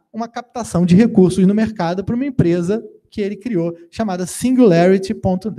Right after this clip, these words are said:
Singularity Net. A Singularity Net se propunha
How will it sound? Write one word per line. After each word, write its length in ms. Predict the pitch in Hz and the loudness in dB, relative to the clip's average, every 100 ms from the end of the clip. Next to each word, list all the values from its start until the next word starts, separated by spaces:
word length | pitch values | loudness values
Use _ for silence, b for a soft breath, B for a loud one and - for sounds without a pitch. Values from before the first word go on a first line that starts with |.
| 139 | -6
Singularity 580 | 202 185 190 202 202 | -2 2 2 0 -2
Net. 500 | 185 131 110 - - _ _ _ _ _ _ - | -4 -4 -6 -12 -20 _ _ _ _ _ _ -8
A 80 | |
Singularity 640 | 151 240 262 226 160 160 196 | -4 0 4 4 2 0 -4
Net 300 | 156 156 - | -6 -8 -12
se 80 | 185 | -16
propunha 640 | 247 240 240 151 165 180 | -12 -12 -10 -8 -6 -8